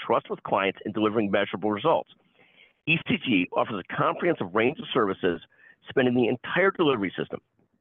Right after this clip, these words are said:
from boardroom level strategy to system-wide margin improvement and everything in between. E C G asks the tough questions and tells clients what they need to hear, not just what they want to hear. E C G, the courage to change healthcare.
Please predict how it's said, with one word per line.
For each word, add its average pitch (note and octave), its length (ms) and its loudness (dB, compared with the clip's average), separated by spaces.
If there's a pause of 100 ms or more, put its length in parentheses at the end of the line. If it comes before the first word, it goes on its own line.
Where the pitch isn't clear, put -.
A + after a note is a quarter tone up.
(640)
from A#2+ 220 2
boardroom D#3+ 540 2
level C#3+ 320 2
strategy F#2 480 0 (380)
to - 80 -10 (120)
system-wide D3+ 440 2
margin A#2+ 360 2
improvement F#2 540 2
and A2+ 80 0
everything A#2 480 0
in F2+ 100 -2
between. G#2+ 480 0 (840)
E D3+ 180 2
C E3 160 0
G C#3 100 6
asks A2+ 140 2
the - 80 -14 (100)
tough C#3+ 220 0
questions G2+ 420 0 (160)
and F#2+ 120 -8
tells A#2 180 0
clients G2 260 0
what G2+ 140 0
they F#2+ 80 2
need C3+ 320 4
to D3 80 4
hear, F2 440 2
not B2 140 0
just - 180 -10
what - 60 -18
they A2+ 80 2
want G#2+ 280 2
to A#2 80 -10
hear. C#2+ 320 -4 (480)
E C#3+ 100 2 (100)
C F3 140 0
G, - 300 -2 (280)
the - 160 -2
courage F3 380 2
to B2+ 200 -4
change C3 200 0
healthcare. E2 420 0